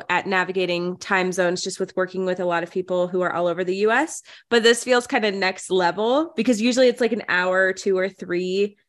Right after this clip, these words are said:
in different directions, but six hours and then seven hours, that's gonna be like,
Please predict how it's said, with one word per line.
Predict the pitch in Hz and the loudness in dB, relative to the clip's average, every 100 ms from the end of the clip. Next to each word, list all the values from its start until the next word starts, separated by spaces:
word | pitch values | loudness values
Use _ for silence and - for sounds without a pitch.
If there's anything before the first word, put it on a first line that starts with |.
| _ | _
in | - 220 220 | -4 0 0
different | 226 233 | 2 0
directions, | 220 220 226 247 233 220 | 2 0 2 0 0 -2
but | 202 175 156 - - _ | 2 2 2 -2 -12 _
six | - 277 | -2 2
hours | 285 269 262 262 | 4 6 6 4
and | 214 | 0
then | 196 | 0
seven | 214 202 214 | 0 0 2
hours, | 208 208 208 | 2 2 0
that's | 208 202 | -4 -6
gonna | 214 202 | -2 -2
be | 196 190 | 2 2
like, | 175 165 160 - | 4 2 0 -4